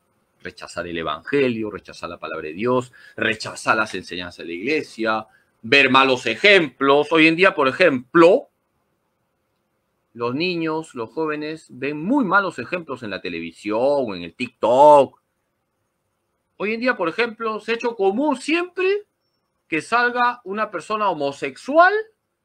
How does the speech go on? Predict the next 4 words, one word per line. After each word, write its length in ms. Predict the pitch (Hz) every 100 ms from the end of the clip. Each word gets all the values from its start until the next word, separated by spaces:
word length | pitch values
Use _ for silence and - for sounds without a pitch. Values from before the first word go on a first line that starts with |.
| _ _ _
como 360 | 220 247 254 240
referente. 1000 | 170 156 143 160 156 101 85 - 67 _ _ _ _ _ _ _ _
Hay 220 | - 214
un 240 | 277 285